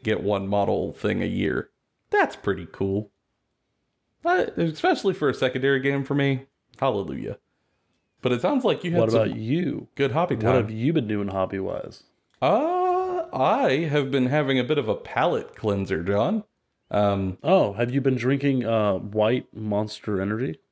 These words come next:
Speaker 1: No, I drink the vanilla, not, like, actual colored vanilla. I mean, like, the original Monster Energy drink.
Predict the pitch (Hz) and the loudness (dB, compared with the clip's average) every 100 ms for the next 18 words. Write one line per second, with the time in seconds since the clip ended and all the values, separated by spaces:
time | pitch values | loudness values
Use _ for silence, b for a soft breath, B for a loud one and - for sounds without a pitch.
0 | _ _ 101 98 95 104 117 120 117 104 | _ _ -2 0 2 2 4 4 4 4
1 | 113 185 208 160 131 - _ 110 117 117 | 2 2 0 -2 -4 -14 _ -8 -2 2
2 | 110 95 120 120 113 165 135 98 98 - | 2 0 0 0 0 2 2 2 0 -4
3 | - - - 127 120 113 - 104 101 98 | -14 -12 -2 -2 0 -2 0 -2 -2 -4
4 | 95 101 92 90 98 95 98 107 123 113 | -2 -2 -2 -2 0 2 2 2 2 2
5 | 104 131 131 127 123 120 120 113 110 101 | 0 2 4 4 2 2 2 2 2 2
6 | 101 101 101 - 101 98 92 98 98 98 | 2 0 0 -2 -2 -2 -2 -4 -2 -4
7 | 87 | -6